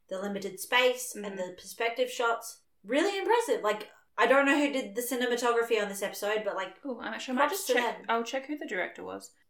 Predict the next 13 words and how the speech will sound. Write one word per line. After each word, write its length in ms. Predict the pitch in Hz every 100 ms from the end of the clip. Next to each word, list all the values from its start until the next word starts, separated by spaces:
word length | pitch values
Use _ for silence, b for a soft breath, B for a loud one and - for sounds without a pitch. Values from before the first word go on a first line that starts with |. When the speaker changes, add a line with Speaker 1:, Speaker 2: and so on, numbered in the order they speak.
| -
Speaker 2:
Yeah, 240 | 233 247
no, 140 | 226 220
I 180 | 202
really 160 | 220 240
like 220 | 220 208
it. 60 | 214
Actually, 260 | 190 220 214
one 160 | 214
thing 200 | 247 247
that 120 | 233
I 140 | 190 196
noticed 400 | 196 190 185 -
was 760 | 185 180 175 170 170 170 -